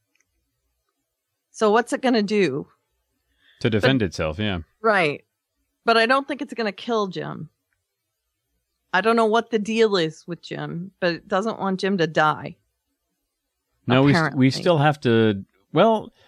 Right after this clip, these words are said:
Speaker 2: we still have that apparition that the four hands saw fir-, in the first season of him dying of stab
Speaker 1: Yeah.
Speaker 2: wounds.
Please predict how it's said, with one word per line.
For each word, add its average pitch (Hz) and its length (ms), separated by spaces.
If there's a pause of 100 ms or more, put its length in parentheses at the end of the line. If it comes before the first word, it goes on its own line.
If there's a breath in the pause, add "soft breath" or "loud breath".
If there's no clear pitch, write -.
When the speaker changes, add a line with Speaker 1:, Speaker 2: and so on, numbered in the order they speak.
(200 soft breath)
Speaker 2:
we 135 140
still 180 260
have 160 180
that 135 140
apparition 147 580
that 127 100
the 113 80
four 147 240
hands 127 320
saw 127 200
fir-, 139 180
in 123 140
the 107 80
first 147 240
season 101 320
of 98 240
him 107 340
dying 110 320
of 98 80
stab 143 320
Speaker 1:
Yeah. 90 180
Speaker 2:
wounds. 92 240